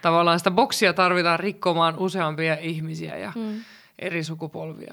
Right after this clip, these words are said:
Speaker 1: ja eri sukupuolia. Ja
Speaker 2: Jep.
Speaker 1: jo-, jotenkin siinä on työtä kyllä.
Speaker 2: Mm.
Speaker 1: Niin kuin me puhuttiin tässä
Speaker 2: Ehdottomasti.
Speaker 1: ennen kuin alettiin äänittämään, että
Speaker 2: Mm.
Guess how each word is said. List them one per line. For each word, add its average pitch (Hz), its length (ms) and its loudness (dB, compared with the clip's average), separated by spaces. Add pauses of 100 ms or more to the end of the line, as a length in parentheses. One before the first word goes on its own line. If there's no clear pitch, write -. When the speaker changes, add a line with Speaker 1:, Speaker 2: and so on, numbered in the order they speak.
(120)
Speaker 1:
ja - 160 -12
eri 170 180 -10
sukupuolia. - 720 -12
Ja - 180 -14 (500)
Speaker 2:
Jep. 214 140 -10 (120)
Speaker 1:
jo-, 170 180 -4
jotenkin 170 440 -2
siinä 165 260 0
on 160 180 -6 (280)
työtä 170 360 2
kyllä. 156 320 -10 (120)
Speaker 2:
Mm. 214 320 -6
Speaker 1:
Niin 151 160 -6
kuin 147 160 -12
me 160 140 -2 (100)
puhuttiin 202 440 2
tässä 196 180 0
Speaker 2:
Ehdottomasti. 202 200 2
Speaker 1:
ennen 190 220 2
kuin 160 120 2
alettiin 160 360 2
äänittämään, 165 680 0
että 190 160 -4
Speaker 2:
Mm. 233 360 4